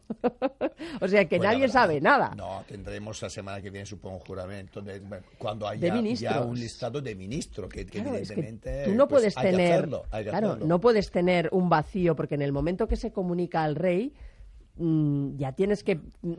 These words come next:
Speaker 1: cuanto antes,
Speaker 2: Hombre,
Speaker 1: hacer
Speaker 2: yo estoy
Speaker 1: la,
Speaker 2: seguro que en
Speaker 1: el
Speaker 2: casa,
Speaker 1: nombramiento,
Speaker 2: en
Speaker 1: porque
Speaker 2: casa
Speaker 1: ya está
Speaker 2: Pedro
Speaker 1: investido.
Speaker 2: Sánchez en Ferraz este fin de semana van, eh, evidentemente, a tener, eh, veinticuatro horas de trabajo para hacer todo.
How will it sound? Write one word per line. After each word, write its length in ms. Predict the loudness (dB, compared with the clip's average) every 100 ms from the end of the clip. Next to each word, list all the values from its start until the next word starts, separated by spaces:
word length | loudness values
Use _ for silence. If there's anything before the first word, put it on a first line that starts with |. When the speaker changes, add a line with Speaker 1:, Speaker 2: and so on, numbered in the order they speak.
| -2
Speaker 1:
cuanto 400 | 2 2 6 6
antes, 580 | 6 4 2 0 -2 -12 -12
Speaker 2:
Hombre, 240 | -8 -2
Speaker 1:
hacer 280 | -2 2 6 6
Speaker 2:
yo 20 |
estoy 100 | 4 2
Speaker 1:
la, 300 | 4 2 2
Speaker 2:
seguro 240 | 0 0
que 80 | -2
en 100 | -2
Speaker 1:
el 60 | 2
Speaker 2:
casa, 100 | 2
Speaker 1:
nombramiento, 520 | 4 4 4 4 2
Speaker 2:
en 40 | 0
Speaker 1:
porque 60 |
Speaker 2:
casa 120 | 2 4
Speaker 1:
ya 120 | 4
está 120 | 6
Speaker 2:
Pedro 100 | 6
Speaker 1:
investido. 480 | 6 4 4 4 4
Speaker 2:
Sánchez 100 | 0 -4
en 60 |
Ferraz 520 | -2 -2 0 -2 -4 -4 -4
este 280 | -6 -6 -8
fin 160 | -6
de 80 | -6
semana 420 | -6 -6 -6 -6
van, 260 | -4 -6 -6
eh, 140 | -8 -8
evidentemente, 680 | -10 -10 -10 -12 -12 -10 -10
a 60 | -10
tener, 400 | -10 -8 -8 -6
eh, 140 | -6
veinticuatro 640 | -6 -8 -8 -8 -8 -6 -8
horas 200 | -8 -10
de 100 | -12
trabajo 420 | -8 -8 -10 -12
para 160 | -10 -10
hacer 240 | -10 -10
todo. 280 | -8 -10